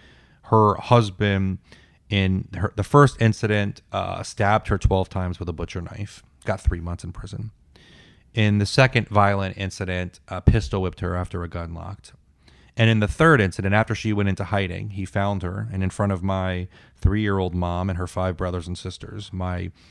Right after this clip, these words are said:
grandfather shot my grandmother twice. My grandmother survived all of this and decided she was gonna get the hell out of Columbus, Ohio, and she packed her kids in a station wagon and she drove to Miami.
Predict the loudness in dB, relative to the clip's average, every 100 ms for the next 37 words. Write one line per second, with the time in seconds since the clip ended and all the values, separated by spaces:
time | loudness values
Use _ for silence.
0 | -4 2 2 2 -2 -2 -2 -4 -2 -6
1 | -6 -6 -8 -12 -12 -12 -12 -16 -20 _
2 | _ _ _ _ _ _ _ _ _ _
3 | -20 _ _ -6 0 6 6 6 2 -4
4 | -2 -4 -6 -10 -14 -16 -18 -20 _ _
5 | -10 -8 -6 -6 -4 -2 -2 -6 -8 -8
6 | -4 -4 -4 -4 -4 -2 -2 -6 -6 -6
7 | -6 -6 -6 -6 -8 -8 -8 -6 -8 -12
8 | -20 -20 -12 -8 0 2 2 -4 -4 -4
9 | -4 -4 -6 -6 -4 -4 -2 -2 -4 -4
10 | -8 -4 -2 -2 -6 -6 -8 -10 -12